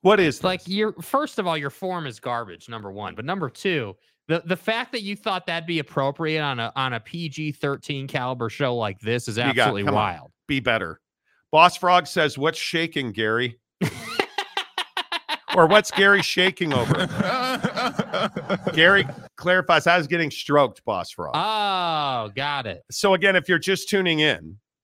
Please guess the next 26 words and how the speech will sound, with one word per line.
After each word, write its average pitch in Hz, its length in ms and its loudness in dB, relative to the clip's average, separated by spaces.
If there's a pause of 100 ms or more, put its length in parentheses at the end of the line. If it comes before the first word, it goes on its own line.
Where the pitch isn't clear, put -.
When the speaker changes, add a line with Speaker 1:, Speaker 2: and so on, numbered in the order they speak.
(680)
Speaker 1:
we 147 200 2
are 147 80 0
giving 170 280 0
away 156 280 2
two 180 260 -4
one 160 240 0
hundred 165 220 0
dollar 151 280 4
Amazon 147 480 2
gift 143 220 -2
cards, 143 240 4
and 165 100 2
the 160 80 2
entries 214 380 0
have 190 160 0
been 156 160 -4
strong. 165 380 -6 (1400)
I - 80 4
got, 160 160 2
whose 233 260 2
entry 262 300 0
was 226 200 0
the 202 120 2
Tri-Day 190 380 4
Trading 185 340 0
one? 220 280 0